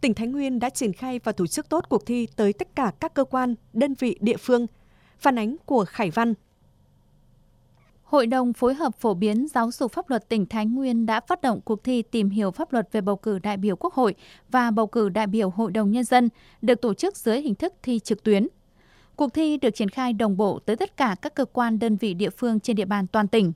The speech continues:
Speaker 2: Người dự thi truy cập, đăng ký dự thi theo hướng dẫn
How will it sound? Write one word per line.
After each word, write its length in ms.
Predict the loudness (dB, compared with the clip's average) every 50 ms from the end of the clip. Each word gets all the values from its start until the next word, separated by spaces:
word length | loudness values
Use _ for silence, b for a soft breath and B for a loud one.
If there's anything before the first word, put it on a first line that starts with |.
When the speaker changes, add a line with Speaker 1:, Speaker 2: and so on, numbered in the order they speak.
| -6 _ _ b b b b b b b b b
Speaker 2:
Người 180 | 4 4 4 4
dự 140 | 4 2
thi 260 | 0 0 0 -2 -2 -2
truy 160 | -2 -4 -2
cập, 260 | 0 2 0 2 2
đăng 140 | 0 -2 -2
ký 160 | -2 -4 -6
dự 160 | -4 -4 -6
thi 280 | -4 -4 -4 -4 -4 -4
theo 200 | -2 -2 -2 0
hướng 120 | 0 0
dẫn 260 | 2 2 0 0 0